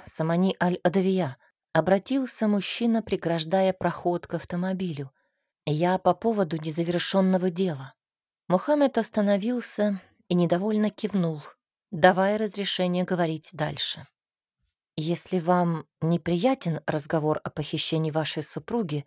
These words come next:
то я подготовил письменный доклад со всеми показаниями и доказательствами». Гаррет протянул довольно большую папку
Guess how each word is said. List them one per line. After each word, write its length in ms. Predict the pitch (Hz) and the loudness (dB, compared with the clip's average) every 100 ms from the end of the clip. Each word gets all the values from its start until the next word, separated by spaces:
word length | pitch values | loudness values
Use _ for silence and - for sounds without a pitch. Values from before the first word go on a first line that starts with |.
| _ | _
то 240 | 170 165 | 0 2
я 200 | 165 214 | 4 4
подготовил 760 | 208 185 170 175 202 190 196 185 | 4 2 2 2 2 2 2 0
письменный 480 | - 196 - 190 185 | 0 -2 0 2 2
доклад 560 | 180 175 220 208 - _ _ _ | 2 0 -2 -2 -10 _ _ _
со 180 | - 160 | -4 -4
всеми 280 | - 240 | 2 0
показаниями 880 | 220 165 151 151 156 170 185 190 190 - | 2 0 0 0 0 0 0 0 -4 -4
и 100 | - | -2
доказательствами». 1000 | 160 151 156 147 139 131 131 - 143 135 139 _ _ _ _ _ - | 0 0 0 0 -4 -6 -12 -12 -12 -14 -16 _ _ _ _ _ -2
Гаррет 340 | 233 277 262 | 2 2 0
протянул 480 | - 196 196 208 214 | -2 -2 0 0 0
довольно 480 | 175 175 202 202 196 | 0 0 2 2 2
большую 500 | 180 175 - 190 180 | 0 0 -2 -2 -4
папку 600 | - 170 151 - 156 | -2 -4 -4 -10 -14